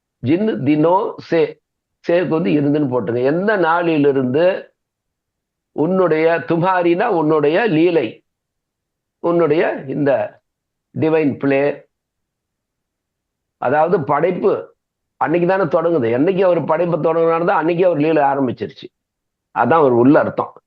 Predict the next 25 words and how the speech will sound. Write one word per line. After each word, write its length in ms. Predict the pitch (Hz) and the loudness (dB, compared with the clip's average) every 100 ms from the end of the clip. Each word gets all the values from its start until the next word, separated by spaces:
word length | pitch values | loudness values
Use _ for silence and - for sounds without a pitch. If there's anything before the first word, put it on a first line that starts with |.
| _ _ _ - | _ _ _ 0
So 80 | |
எப்ப 400 | 127 131 170 247 | 2 2 2 0
நீ 120 | 226 202 | 2 4
வந்து 300 | 185 180 180 | 4 4 2
அந்த 500 | 151 131 123 - _ _ _ _ _ | 2 0 -2 -8 _ _ _ _ _
படைப்பை 420 | - 139 170 170 | -4 -2 -2 -2
தொடங்குனாயோ 960 | 139 127 147 165 135 117 110 117 139 - - _ _ _ _ _ _ _ | -2 -2 0 0 0 -2 0 0 -2 -6 -18 _ _ _ _ _ _ _
அப்பவே 440 | 120 175 214 226 | -6 -2 0 2
நான் 260 | 208 190 180 | 2 0 2
வந்து 240 | 180 160 | 0 0
டிராவல் 220 | 175 175 165 | 0 2 0
ஆரம்பிச்சிட்டேன் 460 | 156 151 123 - | 0 0 -4 -4
இல்லையா? 440 | 117 131 113 - _ | -2 -2 -2 -8 _
அவர் 220 | - 117 120 | -4 0 2
என்னைக்கு 300 | 143 202 175 | 2 2 2
தொடங்குனாரோ 460 | 180 180 180 190 | 2 4 2 2
அங்கேயே 340 | 208 160 170 190 | 0 0 0 0
நான் 200 | 165 131 | 0 0
டிராவல் 320 | 147 147 135 | 0 0 -2
ஆரம்பிச்சிட்டேன். 460 | 117 104 - 95 - _ _ _ _ _ _ _ _ _ _ - | -2 -6 -10 -14 -16 _ _ _ _ _ _ _ _ _ _ -4
ஆனா 240 | 143 180 | 0 2
வேற 260 | 160 156 160 | 4 4 4
ஒரு 140 | 147 | 2
ஃபார்ம்ல 360 | - 139 131 120 | 2 0 0 -2
இருந்தேன். 320 | 110 98 | -4 -10